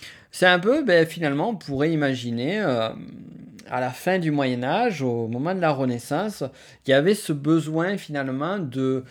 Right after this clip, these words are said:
de, d'évolution, il y avait cette curiosité qui, euh, qui est,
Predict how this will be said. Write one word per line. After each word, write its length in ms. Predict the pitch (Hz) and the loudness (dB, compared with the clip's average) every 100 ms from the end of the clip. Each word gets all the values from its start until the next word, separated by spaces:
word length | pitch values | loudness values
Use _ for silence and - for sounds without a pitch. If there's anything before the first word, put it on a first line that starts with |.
| - _ | -20 _
de, 380 | 123 113 131 131 | -12 -4 0 0
d'évolution, 960 | 123 117 147 170 185 - 160 156 170 175 | 0 2 2 2 -2 -4 -2 0 0 0
il 100 | 147 | 0
y 60 | |
avait 200 | 135 151 | 0 0
cette 260 | 160 156 - | -2 -4 -8
curiosité 920 | - 160 160 165 165 202 190 190 202 | -2 2 4 4 2 -2 2 2 2
qui, 400 | - - 139 143 | -4 -6 -2 2
euh, 220 | 135 120 117 - - - - _ | 4 2 0 -6 -20 -20 -20 _
qui 280 | - 147 135 | -12 -4 0
est, 200 | 135 147 | 0 -4